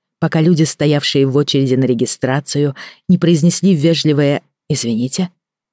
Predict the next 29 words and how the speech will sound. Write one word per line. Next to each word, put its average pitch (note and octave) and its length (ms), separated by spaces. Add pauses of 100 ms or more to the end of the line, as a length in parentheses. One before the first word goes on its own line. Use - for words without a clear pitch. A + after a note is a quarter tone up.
(140)
у E3+ 40
него C#3 240
за C3 80
спиной. A#2+ 600 (420)
Ему E3 240
пришлось C#3 400
отойти. C3 640 (480)
Колесики C#3 460
его C3 160
чемодана C3 600
жалобно C3 440
скрипели, B2 680 (200)
пока C3+ 240
он B2+ 80
шел C#3+ 240
в C3+ 80
противоположном C3 840
направлении. A#2 960 (560)
Когда C#3 260
Гарри C3+ 240
вышел B2+ 340
из B2+ 140
здания B2 380
аэропорта, D3 640 (380)
ему F3+ 200
в D#3 60
голову F3 320
пришла D3+ 400
мысль, B2 440